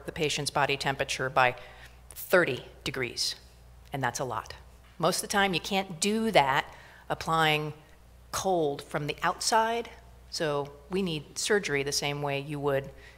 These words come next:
um, in an out-of-hospital cardiac arrest.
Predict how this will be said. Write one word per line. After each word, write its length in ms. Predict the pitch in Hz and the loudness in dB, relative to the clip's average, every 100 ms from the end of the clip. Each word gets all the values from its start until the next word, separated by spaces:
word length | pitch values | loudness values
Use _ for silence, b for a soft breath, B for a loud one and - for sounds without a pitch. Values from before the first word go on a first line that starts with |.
| B B 147 | B B -10
um, 380 | 131 131 127 - - - - - - | -6 -6 -6 -12 -20 -20 -20 -20 -12
in 80 | 151 | -6
an 100 | 139 | 0
out-of-hospital 640 | 143 143 - 135 - 135 | 2 2 0 -2 -2 -6
cardiac 400 | - 139 135 131 | -4 -4 -2 -2
arrest. 460 | 180 214 - - | 4 6 4 2